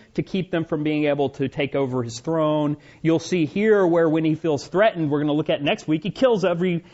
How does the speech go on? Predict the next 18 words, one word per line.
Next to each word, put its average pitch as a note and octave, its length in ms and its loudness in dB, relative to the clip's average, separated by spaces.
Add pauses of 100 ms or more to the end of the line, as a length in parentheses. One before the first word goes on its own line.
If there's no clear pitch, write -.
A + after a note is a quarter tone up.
(200)
every F#3 240 2
child, G3+ 560 2
every F#3 220 2
baby F3 320 0
boy E3+ 360 4
under D#3+ 180 0
two - 180 -6
years D3+ 240 0
old F#3 280 0
just G3+ 200 -2
because F3+ 320 0
he G3 100 -4
thinks E3+ 320 -4
that D3 140 -4
there's D3 180 0
a C#3 80 -2
king G#3 320 -2
born C3+ 340 -2